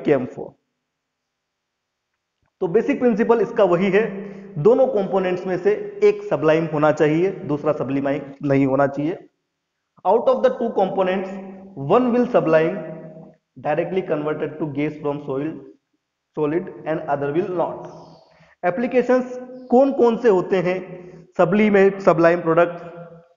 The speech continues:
camphor, naphthalene,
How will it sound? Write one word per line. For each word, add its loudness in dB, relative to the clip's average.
camphor, 2
naphthalene, 0